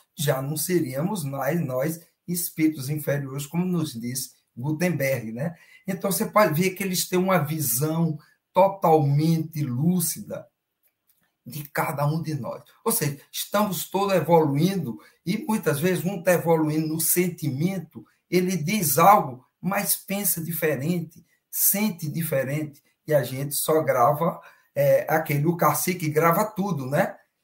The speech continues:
Esqueceu de gravar o, o pensamento, né? Diz que, nos diz a obra de André Luiz, vai chegar um dia que numa casa espírita, a gente vai ter o psicoscópio, né? Que vai ver o sentimento,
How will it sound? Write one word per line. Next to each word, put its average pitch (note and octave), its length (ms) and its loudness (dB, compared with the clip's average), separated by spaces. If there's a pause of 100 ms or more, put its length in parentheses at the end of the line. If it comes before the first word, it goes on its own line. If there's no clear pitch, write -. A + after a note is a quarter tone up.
(140)
Esqueceu E3+ 640 0
de E3 100 -2
gravar D#3 460 4
o, F3+ 260 -2 (200)
o D#3 140 -2
pensamento, E3+ 1040 2
né? D3+ 260 -6 (840)
Diz - 140 0
que, D#3 320 -2 (100)
nos D3+ 240 2
diz D3 220 2
a C3 120 2
obra C3+ 240 -4
de C3 120 -8
André C3 260 -4
Luiz, D3 240 -4
vai E3 140 2
chegar D3+ 260 -2
um D#3+ 160 -2
dia C#3 260 -4
que - 140 -6
numa D3 180 -2
casa C#3 320 0
espírita, E3 460 -4 (220)
a C#3+ 40 -2
gente D3 80 0
vai D#3+ 240 4
ter D#3 220 2
o D#3 100 -2
psicoscópio, E3+ 960 4
né? E3+ 280 0 (400)
Que C3+ 120 -6
vai C#3+ 280 4
ver A#2 500 -6 (180)
o B2 120 -8
sentimento, D3+ 1200 0